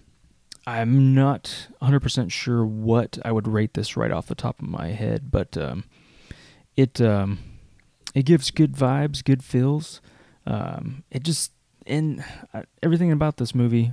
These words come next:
is, it's worth a watch in theater for sure. Uh, also, just a reminder that this is a Fresh Kill episode, so I just watched it today. This is not, uh, a review where I get into heavy details,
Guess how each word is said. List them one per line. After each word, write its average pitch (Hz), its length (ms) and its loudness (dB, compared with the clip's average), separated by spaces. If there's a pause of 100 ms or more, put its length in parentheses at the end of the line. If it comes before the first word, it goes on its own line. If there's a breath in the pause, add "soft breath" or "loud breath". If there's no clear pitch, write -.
is, 131 160 -2
it's - 240 0
worth 143 160 6
a 127 60 6
watch 110 320 2
in 107 80 0
theater 110 320 0
for - 160 -4
sure. 117 340 -2 (880 soft breath)
Uh, 73 220 -4
also, 139 340 2
just 120 220 -2
a 127 40 4
reminder 110 420 4
that 101 340 -2 (540 soft breath)
this 123 640 2
is 123 320 4
a 107 60 2
Fresh - 400 -4
Kill 110 260 0
episode, 123 720 -4 (360 soft breath)
so 113 380 4
I 107 80 2
just 113 220 -2
watched 110 360 0
it - 140 -4
today. 117 460 -2 (180)
This 131 240 0
is 113 100 -2
not, 104 460 -2 (300)
uh, 90 420 -6
a 120 120 2
review 113 480 2
where 107 140 2
I 101 60 0
get 107 180 0
into 104 380 0
heavy 110 340 0
details, 110 720 -2